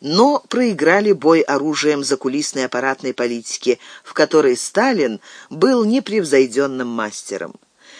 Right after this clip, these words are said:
За исключением заметок экономиста, опубликованных после долгих колебаний в сентябре, Бухарин избегал открытой оппозиции. «Расчет говорит, надо действовать осторожно», объяснял он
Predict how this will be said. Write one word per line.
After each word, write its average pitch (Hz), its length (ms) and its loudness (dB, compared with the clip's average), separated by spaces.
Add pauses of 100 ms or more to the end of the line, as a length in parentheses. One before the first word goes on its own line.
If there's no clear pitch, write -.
(220)
За 156 180 0
исключением 233 680 0
заметок 190 580 2
экономиста, 151 720 -2
опубликованных 131 640 -2
после 123 280 -4
долгих 131 380 0
колебаний 127 540 -2
в - 40 -12
сентябре, 131 640 -4 (460)
Бухарин 262 640 2
избегал 196 680 2 (240)
открытой 131 580 0
оппозиции. 120 800 -6 (1120)
«Расчет 202 560 4
говорит, 208 520 2
надо 240 440 0
действовать 202 840 0
осторожно», 127 960 -2 (420)
объяснял 139 760 -4
он 143 320 -2